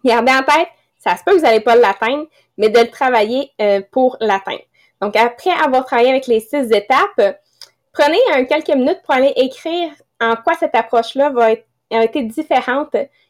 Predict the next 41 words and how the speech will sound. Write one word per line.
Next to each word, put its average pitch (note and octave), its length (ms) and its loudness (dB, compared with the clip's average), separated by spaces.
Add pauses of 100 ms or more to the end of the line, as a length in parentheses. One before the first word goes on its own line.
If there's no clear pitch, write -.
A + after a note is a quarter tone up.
(160)
que C#4 60 0
la A#3+ 160 2
façon C4 320 -2
que C#4+ 100 -6
tu A#3+ 160 -4
aurais A3 260 2
peut-être A#3+ 320 -4
géré G#3+ 380 0
dans A3 140 -2
le G3 80 -4
passé. - 420 -8 (1120)
Donc, A3 220 -4
comment E4 380 2 (440)
tu - 80 -20
t'es C4+ 140 2
senti C4+ 460 -2
par A#3+ 160 -2
rapport G#3+ 220 -2
à A3 60 -2
cette - 160 -6
nouvelle A3 260 2
approche-là? G3+ 560 -2 (1080)
Est-ce G#3 140 -4
que A3+ 80 0
ça A3 80 0
a G#3 60 4
été G#3 200 0
quelque G#3+ 180 0
chose A#3 180 2
de G#3+ 100 2
difficile D#4 500 -4
pour A#4+ 220 0
toi? - 200 -4 (1400)
Et E4 240 2
finalement, B3 460 2 (440)
quelles E4+ 240 4
mesures C#4 460 4
que A#3+ 160 -2
tu - 100 -20
peux G#3+ 160 0
prendre A#3 520 -4